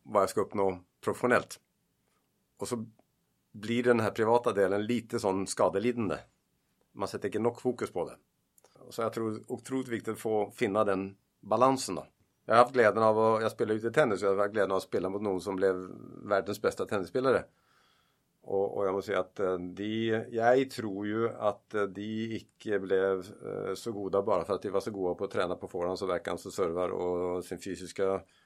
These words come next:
prestationsevne och taktik och allt sånt där. Men jag tror det också,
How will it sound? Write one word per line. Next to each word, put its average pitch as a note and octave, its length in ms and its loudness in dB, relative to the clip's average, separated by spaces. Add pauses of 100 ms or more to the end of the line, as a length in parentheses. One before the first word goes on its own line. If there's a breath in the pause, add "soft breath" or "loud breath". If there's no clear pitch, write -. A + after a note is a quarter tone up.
(140 soft breath)
prestationsevne F#2+ 840 -2
och F#2 640 -2
taktik - 500 -8
och F#2 100 0
allt F2 100 -2
sånt F#2+ 120 -8
där. C3+ 200 2 (720)
Men - 80 -6
jag G#2 120 -2
tror G#2 180 -2
det G2+ 80 2
också, A#2+ 520 2